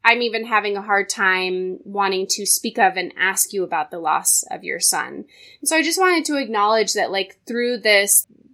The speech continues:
that is the reason why this conversation is so important, is because it brings so much intensity and sympathy and, like, a helplessness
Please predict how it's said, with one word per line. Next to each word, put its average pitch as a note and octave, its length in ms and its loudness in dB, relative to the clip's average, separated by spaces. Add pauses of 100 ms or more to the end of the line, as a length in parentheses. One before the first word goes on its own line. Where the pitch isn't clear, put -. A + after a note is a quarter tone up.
(300)
that G#3+ 320 6
is A3 200 -2
the G#3+ 100 -2
reason G#3 420 0
why G3 360 4
this G#3 180 -4
conversation G#3+ 680 -4
is A3 180 0
so A3+ 200 0
important, B3+ 640 -4
is G3+ 240 -2
because G3+ 600 0
it - 240 -6
brings G3+ 600 0
so G3 380 2
much F#3+ 500 -4 (400)
intensity G#3+ 1000 -2
and F#3 420 0 (140)
sympathy G#3 760 -2
and, F#3+ 200 -4
like, F#3 180 -6
a - 20 -10
helplessness A#3 920 0